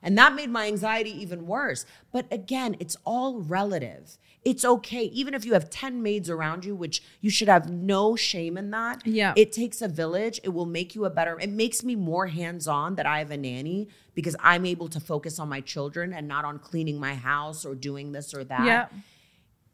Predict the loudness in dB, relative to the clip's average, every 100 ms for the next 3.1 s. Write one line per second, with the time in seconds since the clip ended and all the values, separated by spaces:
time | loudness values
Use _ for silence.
0 | _ 6 6 2 _ -18 -18 _ _ _
1 | _ _ 0 2 4 4 4 4 0 0
2 | -4 -10 -6 0 2 4 2 2 -2 0
3 | -2